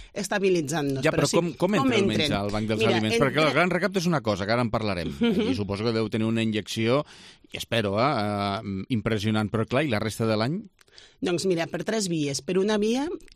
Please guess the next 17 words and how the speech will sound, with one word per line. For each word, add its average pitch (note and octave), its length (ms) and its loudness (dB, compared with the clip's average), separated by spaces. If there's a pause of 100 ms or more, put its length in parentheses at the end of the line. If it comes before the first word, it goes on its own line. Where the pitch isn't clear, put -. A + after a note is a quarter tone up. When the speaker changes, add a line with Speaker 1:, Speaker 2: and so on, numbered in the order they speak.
Speaker 1:
són G3 260 0
voluntaris F3 540 2
com F#3+ 160 0
el F3+ 100 0
Xavier F3 240 0
Bilimelis, F#3 540 0
que - 240 -4
cada F#3+ 380 0
dia, G3 280 -2
si G3 120 -2
veieu E3+ 240 0
furgonetes F3 640 -2
per E3+ 140 -8
la E3 120 -4
ciutat E3 340 -6
de E3 140 -6
Lleida, G3 400 0